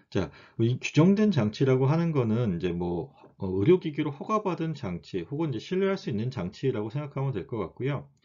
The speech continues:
어, 이것이 가지는 의미는 이렇습니다. 그러니까 가령, 아, 요즘에 이제 뭐 여러분들 뭐 아마 체온 한두 번은 다 재봤을 것 같은데, 그 체온계로 우리가 체온을 재게 되죠.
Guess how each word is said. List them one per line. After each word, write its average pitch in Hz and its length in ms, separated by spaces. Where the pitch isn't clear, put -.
어, 107 140
이것이 151 420
가지는 156 320
의미는 123 260
이렇습니다. 98 600
그러니까 107 340
가령, 143 420
아, 110 120
요즘에 190 460
이제 127 260
뭐 104 160
여러분들 123 640
뭐 92 160
아마 90 240
체온 175 380
한두 180 260
번은 165 280
다 123 120
재봤을 104 460
것 - 140
같은데, 95 500
그 107 100
체온계로 190 960
우리가 104 220
체온을 156 340
재게 101 240
되죠. 90 480